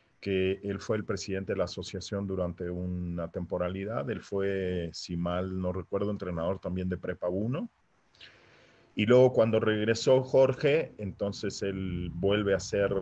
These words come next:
el presidente de asociación hasta el año dos mil quince, que yo entro, o sea, principios de dos mil quince entro yo a ser el presidente de asociación. Eh, Jorge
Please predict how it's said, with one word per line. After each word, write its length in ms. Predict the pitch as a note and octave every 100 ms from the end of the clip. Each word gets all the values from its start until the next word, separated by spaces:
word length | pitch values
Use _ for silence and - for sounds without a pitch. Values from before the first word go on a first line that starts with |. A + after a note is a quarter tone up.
| -
el 220 | F#2 F2+ -
presidente 540 | F2+ F#2 G2 G2+ G2+
de 20 |
asociación 880 | G2 F#2 - G#2+ G#2 - C#3 D#3+ F#3 -
hasta 600 | G2+ F#2 - A2+ G#2+ G#2+
el 140 | G2+
año 240 | A2 A2 A2
dos 240 | - A#2+ -
mil 180 | C#3+ D3
quince, 500 | C#3+ D3+ C#3 D#3 D#3+ -
que 340 | C3+ D3+ E3 _ _ _ _ _ _ _ _ _ _
yo 360 | F#2 G2+ G#2 A2
entro, 320 | A2 A2+ F#2+
o 40 |
sea, 260 | F2+ F#2 - _
principios 720 | - F#2+ F2+ C3 B2+ A#2+ A2+ F#2+
de 120 | F2+
dos 240 | F2 F2+
mil 160 | G2+ A2+
quince 400 | A2 A2+ A2 G#2
entro 220 | F#2 F2+
yo 160 | F2 F2
a 60 |
ser 220 | F2 F#2
el 60 | F2
presidente 440 | - F2 F#2+ F2+
de 0 |
asociación. 880 | F2 G#2 - A2+ - C#3+ D3+ D3+ D3 - -
Eh, 400 | F2+ E2+ E2 E2 - _ _
Jorge 1000 | - G2+ G2 - G2 F#2+ F2+ E2+ E2